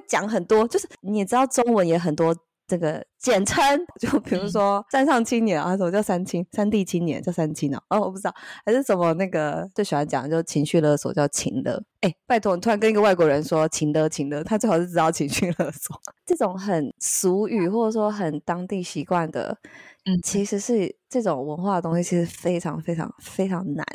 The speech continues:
Speaker 1: 欸。
Speaker 2: 真的。
Speaker 1: 然后我觉得能去做这件事情是一件很勇敢的事。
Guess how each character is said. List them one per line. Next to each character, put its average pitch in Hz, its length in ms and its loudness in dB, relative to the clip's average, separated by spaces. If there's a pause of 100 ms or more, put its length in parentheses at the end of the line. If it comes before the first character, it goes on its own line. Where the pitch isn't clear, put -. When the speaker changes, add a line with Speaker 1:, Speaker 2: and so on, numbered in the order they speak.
(120)
Speaker 1:
欸。 226 120 -2
Speaker 2:
真 - 20 -2
的。 151 600 -2 (140)
Speaker 1:
然 175 160 -4
后 190 160 0
我 170 100 2
觉 165 220 0
得 165 220 2 (240)
能 180 160 0
去 233 220 2
做 - 220 2
这 240 140 2
件 202 220 2
事 - 200 0
情 180 240 -4 (120)
是 - 220 -2
一 208 120 -6
件 - 180 -4
很 190 160 0
勇 180 220 2
敢 - 220 0
的 196 120 4
事。 - 220 -2